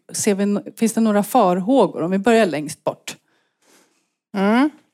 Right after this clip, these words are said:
Speaker 2: Eh, på första frågan så säger jag ja, det hoppas jag verkligen att vi kommer se skillnad på, på, på den här lagen. Och vi pratar ju långsiktigt arbete nu. Eh, det här, vi,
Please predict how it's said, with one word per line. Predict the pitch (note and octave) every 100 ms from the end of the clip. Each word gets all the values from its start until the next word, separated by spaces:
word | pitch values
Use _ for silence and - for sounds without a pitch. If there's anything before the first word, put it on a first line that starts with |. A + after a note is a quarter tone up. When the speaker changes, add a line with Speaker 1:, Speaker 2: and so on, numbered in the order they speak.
| -
Speaker 2:
Eh, | G3 G3
på | G3
första | A#3 B3+ C4
frågan | B3 A#3+ G#3+ G#3
så | G3
säger | F#3 F#3
jag | F#3
ja, | F3 G#3 C4+ G3+
det | F#3+
hoppas | A#3 A#3 G#3+
jag | G#3
verkligen | F#3+ D#3+ C4
att | C4+
vi | F#3
kommer | F3
se | F3 E3
skillnad | F3+ D#3 D3+ D#3 - _
på, | D#3 C#3 C3+ -
på, | - D#3 D3+ D3 E3 _ - - -
på | F#3
den | F#3
här | F3+
lagen. | F3 D#3+ E3+ E3+
Och | F#3 F#3
vi |
pratar | G#3 F3+ E3+
ju |
långsiktigt | F#3+ D#3 - C4 - D#3
arbete | G2+ - -
nu. | - D#3 _ _ _ -
Eh, | D#3+ D#3 C#3+ D3 -
det | - E3+
här, | F#3 F#3+
vi, | D#3 A3